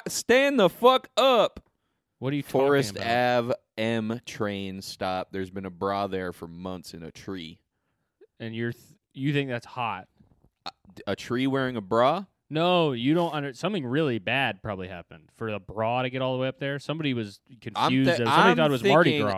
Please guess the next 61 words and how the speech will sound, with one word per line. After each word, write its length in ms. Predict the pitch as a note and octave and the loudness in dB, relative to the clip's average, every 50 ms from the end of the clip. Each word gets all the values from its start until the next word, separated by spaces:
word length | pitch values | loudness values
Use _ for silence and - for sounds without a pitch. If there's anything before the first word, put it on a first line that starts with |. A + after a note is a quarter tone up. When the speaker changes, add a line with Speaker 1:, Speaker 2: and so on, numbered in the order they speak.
| F#2 C3 D3+ | -2 -2 -2
Speaker 1:
I'm 100 | E3+ F3 | -2 -4
thinking 420 | - - E3+ D3 B2+ B2+ A#2+ A#2 | -6 -6 -6 -6 -6 -8 -8 -8
of 100 | A2 G2+ | -6 -6
a 60 | G2 F#2+ | -6 -6
tree 340 | - - - B2+ B2+ A#2 | -8 -8 -6 -6 -4 -2
wearing 320 | A2 A2 G#2+ G#2+ G#2 G2 F#2+ | -2 -2 -2 -4 -4 -6 -8
a 40 | F#2 | -12
bra. 340 | F2 F#2 G#2+ A2 G#2+ G2 F#2 | -6 -4 -2 0 0 0 0
I 80 | G#2+ C3+ | 0 -2
don't 160 | C#3+ A#2+ G2+ | -2 -4 -6
know 180 | G2+ G#2 A2 G#2 | -6 -6 -6 -6
what 340 | G2 G2 G#2+ A2+ - _ | -6 -6 -6 -6 -6 _
kind 220 | - A#2 A2 G#2 G2 | -8 -8 -6 -6 -6
of 100 | F#2+ F#2 | -6 -8
thing 240 | - A#2 A2+ G#2+ G2 | -6 -8 -8 -8 -6
you're 140 | G#2 A#2 A#2 | -6 -6 -6
thinking 380 | - - F#2+ F2 - F#2 F2+ | -6 -8 -12 -10 -10 -12 -10
of. 280 | F2 F2 F2+ F#2 - _ _ _ _ _ _ _ - | -8 -6 -6 -8 -8 _ _ _ _ _ _ _ -8
Speaker 2:
I'm 180 | - C3+ D#3+ F3 | -6 -4 -4 -4
thinking 260 | - E3 D3+ C#3+ C3 | -4 -4 -4 -4 -6
that 120 | B2+ F#2+ | -8 -8
somebody 280 | - - C3+ C#3 C3+ B2+ | -6 -6 -4 -2 -2 -2
got 220 | A#2+ B2 B2+ - | -2 -2 -4 -4
confused 840 | - A2+ G#2 - - - A#2+ C3 C3+ C3 A2+ G#2 G2+ G2 G#2+ - - - _ - | -6 -10 -10 -10 -12 -6 -2 0 2 2 0 -2 -4 -8 -10 -14 -18 -20 _ -14
and 160 | A#2 G#2+ G#2 | -12 -12 -6
took 160 | - B2 - | -8 -8 -4
their 120 | - A2+ G2+ | -4 -6 -4
bra 520 | F#2 A2 A2+ A#2+ B2+ A#2+ G2+ F#2+ F#2 F#2 | -2 -2 0 0 0 0 0 -2 -4 -6
off. 80 | G2 - _ _ _ _ _ _ _ _ _ _ - | -8 -10 _ _ _ _ _ _ _ _ _ _ -2
And 80 | A2 | 2
Speaker 1:
What 80 | D3 F#3+ | 4 4
if 80 | - | 4
they 60 | B2 A#2+ | 6 6
Speaker 2:
maybe, 180 | A#2 A#2 A2+ | 4 4 4
Speaker 1:
took 220 | - - G3 G#3 - | 2 0 0 0 0
Speaker 2:
what 60 | - | 4
Speaker 1:
their 140 | F#3 F#3 - | 6 6 6
Speaker 2:
if 60 | F3 | 8
they 60 | E3+ | 8
Speaker 1:
bra 300 | D#3 E3 E3 D#3+ D3+ C#3+ | 8 8 10 10 8 8
Speaker 2:
st-, 100 | A#2+ A2 | 6 6
they 120 | A2 G#2+ G#2+ | 6 6 6
Speaker 1:
off? 80 | A2+ | 4
Speaker 2:
started 320 | - D#3+ D3+ D3 C#3+ C3+ A#2 | 4 2 2 2 2 0 0
getting 260 | C3 D3+ D#3 D#3 D#3 | 0 0 0 0 -2
undressed 540 | D3 D3 D3+ D3 C3 C3+ C#3 D3 C#3 - - | -2 -2 -2 -2 0 0 0 0 0 -2 -2
thinking 240 | C#3+ C3+ C3+ C#3 C3 | -4 -4 -4 -4 -6
that 100 | C3 B2 | -4 -4
they 120 | C3 C#3 | -2 0
were 120 | C#3 C#3 | 0 0
in 80 | C#3 C3 | 0 0
their 120 | B2+ A2+ | -2 -4
house? 600 | G#2+ - C3 C3+ C3+ A#2 G#2+ G2+ G#2+ - - - _ _ | -6 -4 -4 -4 -2 -2 -4 -6 -8 -10 -16 -20 _ _
Speaker 1:
Uh-huh. 280 | - F#2+ F#2+ F#2+ F2 F2 - | -10 -8 -8 -8 -8 -6 2
Speaker 2:
What 160 | G3+ B3 C4 | 4 6 6
if 80 | C4 A#3 | 6 2
it 40 | |
was 100 | B3 G3 | -2 -4
a 40 | G3+ | -4
blind 420 | E3+ F#3+ G3 G#3 G#3+ G#3 G3 E3+ C#3+ C3+ C3 | -4 0 0 2 2 2 0 -4 -8 -8 -6
woman? 360 | C3 B2+ A2 F#2+ E2 E2 | -6 -4 -4 -6 -10 -16